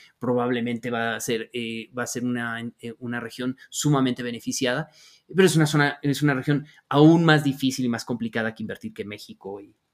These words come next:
y, eh, y, e incluso que la mayor parte de los países de, de Sudamérica, ¿no? También,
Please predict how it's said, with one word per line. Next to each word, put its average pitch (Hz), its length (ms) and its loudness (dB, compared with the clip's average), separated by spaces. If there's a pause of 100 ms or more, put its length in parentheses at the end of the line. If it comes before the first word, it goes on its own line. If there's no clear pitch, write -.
y, 101 360 -20
eh, 98 200 -18
y, 110 120 -16
e 123 200 -4
incluso 123 320 -2
que 123 60 -6
la 117 80 -4
mayor 120 180 -4
parte 123 240 -6
de 110 60 -6
los - 360 -12
países 117 500 -6
de, 107 360 -14
de 107 220 -16
Sudamérica, 101 600 -16 (220)
¿no? 151 100 -18 (580)
También, 131 360 4